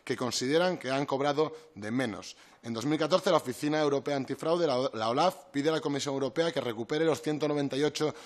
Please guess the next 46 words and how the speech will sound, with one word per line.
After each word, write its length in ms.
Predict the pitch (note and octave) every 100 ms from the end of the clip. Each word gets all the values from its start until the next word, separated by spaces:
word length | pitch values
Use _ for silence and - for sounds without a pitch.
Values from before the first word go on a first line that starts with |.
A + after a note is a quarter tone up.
| - -
millones 340 | B2 C#3 C#3
de 80 | C#3
euros 180 | C#3 -
que 100 | C3
aportó 440 | B2 B2 D#3+ F3+ - -
y 80 | B2+
que 100 | C3
no 140 | C3+
abone 240 | D3 E3+ E3
los 120 | D#3+
cuarenta 300 | C#3 C3 B2
y 60 | C3
nueve 180 | D3+
millones 460 | D#3 C#3 D3 D#3 C3+
de 60 | C3+
euros 180 | D3+
pendientes, 520 | - B2 C#3 A#2+ F#2+ -
convirtiendo 720 | A2 A2 A2 D#3+ C#3+ G#2+ - - -
los 120 | A2
sobrecostes 420 | A2+ A2+ C3+ -
del 100 | D3
Musel 400 | C#3+ C3+ F3 F#3 -
en 160 | B2 C#3+
un 120 | C#3+
escándalo 640 | - D3 D3+ D3+ D#3+ - -
de 80 | A2
trascendencia 540 | G#2 A2 B2+ B2+ C3+
europea. 420 | A#2 G2+ G#2+ F#2 - _ _ _ _ - - - -
El 140 | A#2
caso 220 | A#2 E3+ F#3+
está 200 | - D3+
ahora 160 | D3+
mismo 440 | E3 F3 F3+ F#3 F#3+ -
en 100 | A2+
la 40 | A2+
Audiencia 300 | C3 D#3 C#3+
Nacional 420 | C#3 C#3+ F3 D3+
tras 160 | B2
la 100 | A2+
denuncia 600 | A2+ A#2 D#3+ D3 A#2 G2 - - B2
interpuesta 520 | B2 A#2+ C#3+ C#3 D3+
por 100 | B2+
el 40 |
Observatorio 440 | A2+ A#2 A2+ C3 C#3
Ciudadano 360 | C3 B2+ C3
Anticorrupción, 680 | B2+ A#2+ A#2+ A#2 - F#3